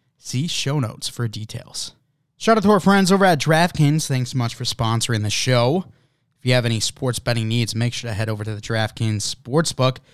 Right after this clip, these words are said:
As yes, college football about to return. I can't wait. Uh, college football actually has returned already, but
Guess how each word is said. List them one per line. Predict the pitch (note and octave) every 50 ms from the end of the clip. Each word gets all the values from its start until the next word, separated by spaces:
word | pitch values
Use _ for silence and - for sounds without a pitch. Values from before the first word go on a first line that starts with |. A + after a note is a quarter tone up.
| _ _ _ _ _ _ _ -
As | C3+ C3 A#2+ B2+
yes, | F3+ G3 E3 -
college | - - D#3 D3 F3+ A3 A3 -
football | - - D#3 D#3+ - D3+ A2+ - - _ _ _ _ -
about | D#3 B2+ - C3 C3+ E3+ -
to | - - D#3+
return. | D3+ C3 - - - B2+ C3 C#3 C#3+ C#3 -
I | - B2+
can't | B2 - C3 B2 A#2 A2
wait. | A#2 B2 B2+ B2 A#2+ - - - - - _ -
Uh, | C3 B2 B2 A#2+ A2+ - -
college | - G3+ A3+ G3+ D#3+
football | - E3+ D#3 B2+ A#2+
actually | A#2+ A#2 A#2 - - B2 A2 G2+
has | - - C3 C3 C3 A2+ -
returned | A2+ G#2 - A#2+ A2+ G#2 G2+
already, | G#2 G#2 G#2+ A#2+ A#2+ A#2 A2 A2
but | G#2 A2 A2+ A2 G#2+ - -